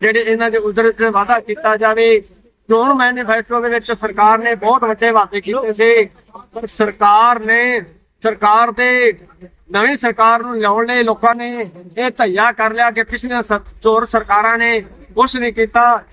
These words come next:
ਔਰ ਸਾਡਾ, ਸਾਨੂੰ ਇਹ ਪੂਰੀ ਆਸ ਸੀ ਮੁਲਾਜ਼ਮਾਂ ਨੂੰ ਔਰ ਆਪ ਜ-, ਆਮ ਜਨਤਾ ਨੂੰ। ਜਨਤਾ ਦੇ ਜੱਥੇ ਪਾਰਟੀ, ਜਥੇਬੰਦੀਆਂ ਨੇ ਵੀ ਇਹ ਸੋਚਿਆ ਸੀ, ਮੁਲਾਜ਼ਮ ਜਥੇਬੰਦੀਆਂ ਨੇ ਵੀ ਸੋਚ ਕੇ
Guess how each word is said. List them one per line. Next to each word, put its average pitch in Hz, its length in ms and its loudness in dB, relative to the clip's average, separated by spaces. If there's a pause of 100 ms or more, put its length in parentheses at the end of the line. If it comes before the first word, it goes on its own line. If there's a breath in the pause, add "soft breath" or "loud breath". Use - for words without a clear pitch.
(140)
ਔਰ 220 120 2
ਸਾਡਾ, 208 400 -2 (120)
ਸਾਨੂੰ 233 360 -2
ਇਹ 254 120 -2
ਪੂਰੀ 240 400 -4
ਆਸ 247 220 2
ਸੀ 240 100 -6
ਮੁਲਾਜ਼ਮਾਂ 226 520 0
ਨੂੰ 240 300 0 (220)
ਔਰ 226 160 4
ਆਪ 233 280 0
ਜ-, 220 200 -2
ਆਮ 226 280 -2
ਜਨਤਾ 233 420 -2
ਨੂੰ। 240 300 -8 (360)
ਜਨਤਾ 208 260 0
ਦੇ 269 80 2
ਜੱਥੇ 233 320 -2
ਪਾਰਟੀ, 226 340 0 (400)
ਜਥੇਬੰਦੀਆਂ 220 540 -2
ਨੇ 240 280 0
ਵੀ 247 80 -2
ਇਹ 269 100 -4
ਸੋਚਿਆ 220 380 -2
ਸੀ, 247 300 -2 (360)
ਮੁਲਾਜ਼ਮ 214 380 0
ਜਥੇਬੰਦੀਆਂ 240 560 0
ਨੇ 240 100 0
ਵੀ 240 120 -6
ਸੋਚ 226 320 -4
ਕੇ 247 140 -2